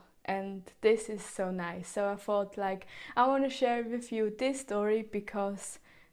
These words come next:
this is what I like. I like history and all the stuff, and even if you know things, now you can see the other things with other eyes.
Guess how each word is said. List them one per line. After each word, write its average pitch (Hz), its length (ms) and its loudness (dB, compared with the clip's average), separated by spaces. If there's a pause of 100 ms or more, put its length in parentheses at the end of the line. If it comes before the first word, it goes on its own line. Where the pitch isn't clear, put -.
(120)
this 240 240 4
is 226 160 -4
what 196 240 0
I 190 80 0
like. 196 460 -2
I 185 140 0
like 202 500 0 (540)
history 220 1040 0
and 202 160 -4
all 196 200 2
the 190 120 -2
stuff, 190 560 -4
and 190 180 -4
even 220 460 -2 (280)
if 196 260 -4
you 185 260 -2 (100)
know 208 420 4
things, 226 600 -2
now 196 240 -2
you 202 180 -2
can 202 220 -6
see 196 360 -6 (720)
the 185 200 2
other 214 220 6
things 196 420 -6
with 190 180 -8
other 180 340 -4
eyes. - 480 -14